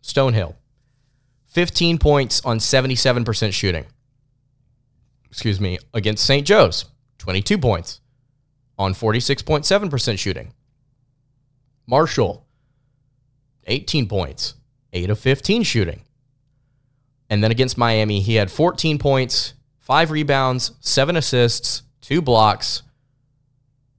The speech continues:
and, uh, two blocks and a steal. Five of eight from the floor, sixty-two point five percent shooting. So far this year, he's averaging almost fifteen points a game, fourteen point nine to be specific. Six rebounds,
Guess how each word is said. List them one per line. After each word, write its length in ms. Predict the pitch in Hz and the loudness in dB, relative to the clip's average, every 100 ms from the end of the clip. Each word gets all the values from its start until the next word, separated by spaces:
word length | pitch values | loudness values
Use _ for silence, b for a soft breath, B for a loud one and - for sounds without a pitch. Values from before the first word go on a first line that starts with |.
| _ | _
and, 320 | 113 98 95 - - | -4 -2 -2 -6 -2
uh, 300 | 110 98 95 | 0 0 -2
two 160 | - 139 | -4 -2
blocks 300 | 123 120 - | 0 0 0
and 60 | |
a 40 | 98 | -4
steal. 460 | - 113 95 78 - _ _ _ _ _ _ _ _ | -4 -2 -2 -4 -10 _ _ _ _ _ _ _ _
Five 220 | 117 127 | 4 4
of 100 | 120 | 4
eight 160 | 117 110 | 0 0
from 120 | 110 | -4
the 60 | 98 | -6
floor, 320 | 101 87 82 - | -4 -6 -6 -8
sixty-two 520 | - 139 139 - 127 | -6 -4 -4 -2 0
point 200 | 117 110 | 0 2
five 220 | 110 104 | 2 2
percent 260 | - 104 90 | -2 -6 -6
shooting. 300 | 92 - - _ _ _ _ _ _ _ _ _ _ _ | -6 -8 -14 _ _ _ _ _ _ _ _ _ _ _
So 180 | - 160 | 2 4
far 240 | 151 156 151 | 6 6 6
this 140 | 139 | 2
year, 140 | 147 | 0
he's 220 | 135 139 127 | 0 0 2
averaging 380 | 131 127 127 | 2 2 0
almost 360 | 120 120 107 - | 0 0 0 0
fifteen 380 | 156 151 165 147 | 0 0 0 0
points 280 | 143 139 - | 0 0 -2
a 40 | |
game, 260 | 110 107 110 | 0 0 -2
fourteen 640 | 123 127 - - 127 123 | -2 -4 -4 -4 -2 -2
point 340 | 117 120 123 | 0 0 0
nine 340 | 107 98 98 98 | -2 0 0 0
to 60 | |
be 120 | 95 | -2
specific. 560 | 92 - - 165 180 - _ _ _ _ _ _ _ _ _ _ _ | -4 -2 -2 0 -2 -4 _ _ _ _ _ _ _ _ _ _ _
Six 300 | - 175 156 | 0 0 2
rebounds, 480 | 143 127 117 113 | 2 2 2 0